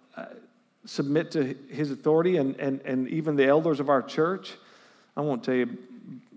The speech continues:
all the details of this story, but I was nineteen years old and I got in trouble. And I just started off in the ministry and, and they had to set me down. And, uh, I was, I was leading worship and they had to sit me down and, and, and,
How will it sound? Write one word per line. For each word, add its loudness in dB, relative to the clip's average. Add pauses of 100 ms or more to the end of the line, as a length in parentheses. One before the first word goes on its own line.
all 2
the -4
details 2
of -6
this -4
story, 0
but 0
I 2
was -2
nineteen -2
years 2
old 2
and 0
I 2
got 2
in -8
trouble. 0
And 0
I 2
just 0
started 2
off 4
in -2
the 2
ministry 2
and, -2 (420)
and 0
they 6
had 6
to 4
set 0
me 4
down. 4 (480)
And, 2
uh, 4
I 4
was, 0
I -2
was 0
leading 4
worship 4
and 0
they 6
had 4
to 4
sit -2
me 0
down 4
and, -2
and, -2
and, -2